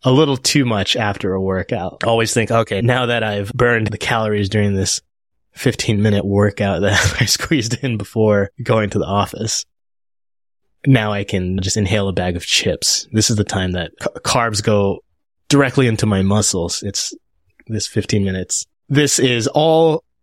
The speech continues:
pretty much, like, bro science that I picked up because I read about fitness in high school on probably, like,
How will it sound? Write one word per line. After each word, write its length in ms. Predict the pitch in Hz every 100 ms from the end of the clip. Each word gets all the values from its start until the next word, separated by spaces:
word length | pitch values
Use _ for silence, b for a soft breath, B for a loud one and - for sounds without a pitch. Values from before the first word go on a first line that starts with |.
| _ _ _ _ _ _
pretty 160 | 247 254
much, 160 | 220
like, 140 | 139 98
bro 220 | 113 117
science 420 | - 131 131 123
that 80 | 104
I 60 |
picked 320 | 98 - - 113
up 260 | 104 - - - _ 131
because 540 | 120 117 101 - - _ _ _ _ _
I 100 | 131
read 200 | 113 113
about 240 | 101 98 -
fitness 300 | 104 95 98
in 80 |
high 180 | 92 101
school 360 | 95 - 101 98
on 300 | 92 92 95 - - _ _ b _
probably, 340 | - 107 95 92
like, 240 | 87 90